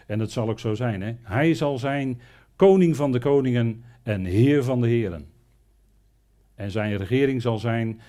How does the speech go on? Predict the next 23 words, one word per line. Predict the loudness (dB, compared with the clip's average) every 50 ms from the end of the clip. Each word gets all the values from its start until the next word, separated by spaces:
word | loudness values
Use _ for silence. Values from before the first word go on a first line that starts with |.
| -20 -20 _
vanuit | -12 -6 -2 -2 0 0 0 -2 -4 -6 -10 -10
Jeruzalem, | -6 0 2 2 4 4 2 2 0 0 0 -2 -2
jawel, | -4 -4 -2 -2 -2 -2 -4 -8 -16 -18
vanuit | -16 -14 -14 -14 -12 -12
Jeruzalem. | -12 -10 -10 -10 -10 -10 -10 -12 -12 -14 -18 _ _ _ _ _ _ _ _ _ _ _ _ _ _ _ _ _ _ _ _ _ _ _ _ _ _ _ _ _ _ _ _ _ _ _ _ _ _ _ _ _ _ _ _ _ _ _ _ _ _ _ _ _ _ _ _ _ _ _ _ _ _ _ _ _ _ _ _ _ _ _ _ _ _ _ _ _ _ -6
En | -2 -2 0 0
die | 0 0 0
bepaald | 0 -2 -4 -2 -2 0 0 0 0 0 0
is, | 0 0 -2 -4 -10
en | -8 -8 -8
ik | -10 -12 _ -20 -20 -14
ga | -8 -6 -4 0
er | 0
even | 0 0 0 -2
wat | -6 -6
snel | -6 -6 -4 -4 -4
doorheen, | -4 -4 -2 0 0 0 -2 -4 -8 -10 -14 -14
want | -14 -14 -14 -14
ik | -16 -18 -16 -10
zet | -8 -8 -6 -6
wat | -8 -12 -12 -12
grote | -6 -2 -2 -2 -2 -4 -6
stappen. | -6 -6 -6 -6 -6 -8 -10